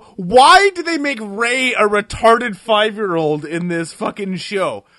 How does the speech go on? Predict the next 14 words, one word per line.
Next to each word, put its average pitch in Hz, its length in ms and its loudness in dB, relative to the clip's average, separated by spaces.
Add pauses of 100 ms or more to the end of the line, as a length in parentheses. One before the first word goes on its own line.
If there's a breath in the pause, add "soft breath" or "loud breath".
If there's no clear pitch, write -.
(180 soft breath)
Like, 214 220 -2
Ray 226 460 -2
was 302 240 -4
the 220 140 -8
smartest 220 760 0
Ghostbuster 190 880 -4
in 185 160 -6
the 196 180 -6
actual 185 300 -6
movie. 170 240 -8
Like, 156 200 -8
that 254 280 -8
fucker 247 300 -6
knew 214 220 -10